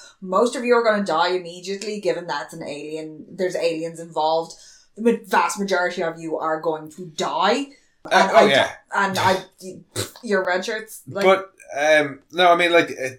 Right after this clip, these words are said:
Speaker 2: this, this film has its problems. It, it has, it has many and varied problems, but I, I still enjoy it.
Speaker 1: Oh, yeah,
Speaker 2: And
Speaker 1: it's
Speaker 2: I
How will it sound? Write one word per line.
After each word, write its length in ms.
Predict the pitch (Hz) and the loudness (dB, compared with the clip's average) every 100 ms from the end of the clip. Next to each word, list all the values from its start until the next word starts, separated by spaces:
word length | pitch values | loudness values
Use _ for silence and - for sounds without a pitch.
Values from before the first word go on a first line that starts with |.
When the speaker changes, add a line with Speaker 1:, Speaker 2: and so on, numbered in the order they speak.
| _ | _
Speaker 2:
this, 240 | 170 165 - | -2 -2 0
this 240 | 170 - | -2 2
film 160 | 175 147 | 2 2
has 160 | 131 | 2
its 100 | 120 | 0
problems. 440 | 113 104 - - - | 0 0 -2 -16 -6
It, 160 | 127 120 | -6 -2
it 180 | 131 123 | 0 2
has, 320 | 135 113 - | 2 0 -8
it 160 | 131 120 | -4 -2
has 160 | 123 | -2
many 260 | 120 147 127 | -2 -2 -2
and 120 | 110 | 0
varied 240 | 113 107 98 | 0 0 2
problems, 360 | 113 82 82 - | 0 0 -8 -2
but 140 | 127 | 2
I, 80 | 123 - 123 | 2 4 2
I 160 | 127 123 _ | 2 0 _
still 520 | - - 147 151 123 | -12 0 2 2 0
enjoy 380 | 110 110 104 104 | -4 -6 -4 -6
it. 200 | 73 - _ - | -8 -16 _ 2
Speaker 1:
Oh, 160 | 480 - | 4 6
yeah, 200 | 190 127 | 6 6
Speaker 2:
And 120 | |
Speaker 1:
it's 20 | |
Speaker 2:
I 60 | 127 | 6